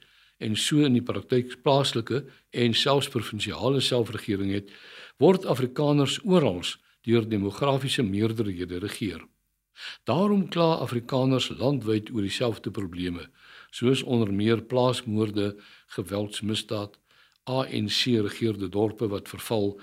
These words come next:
en vervuil, skole wat onder druk is, gemeentes en tehuise vir bejaardes wat sukkel om te oorleef, rassekwotas in die werkplek wat 'n gebied se bevolking moet weerspieël, sukkelende staatsdienste en jong mense wat nie kan studeer nie,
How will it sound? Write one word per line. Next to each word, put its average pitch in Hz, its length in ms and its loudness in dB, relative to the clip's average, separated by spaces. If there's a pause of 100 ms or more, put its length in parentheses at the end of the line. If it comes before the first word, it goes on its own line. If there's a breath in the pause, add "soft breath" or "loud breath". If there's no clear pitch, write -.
(100)
en 104 200 -6
vervuil, 101 600 -2 (320 loud breath)
skole 156 560 4
wat 80 240 -8
onder 87 300 -8
druk 120 280 0
is, 127 220 0 (440 soft breath)
gemeentes 143 640 2
en 104 120 -6
tehuise 113 420 2
vir 107 160 -6
bejaardes 98 580 -2
wat - 160 -10
sukkel 127 340 0
om 101 200 -2
te - 140 -8
oorleef, 107 520 -2 (640 loud breath)
rassekwotas 139 840 2
in 117 80 -6
die 98 100 -4
werkplek 127 580 -2 (360 soft breath)
wat 101 160 -8
'n 113 40 0
gebied 131 320 -4
se 123 100 0
bevolking 120 540 -2
moet 104 200 -2
weerspieël, 110 640 -2 (460 soft breath)
sukkelende 147 580 4
staatsdienste 127 1040 0 (160 loud breath)
en 123 140 -4
jong 160 240 2
mense 110 460 2 (240 loud breath)
wat 113 160 -6
nie 185 100 -6
kan 131 160 -2
studeer 117 500 6
nie, 90 240 -6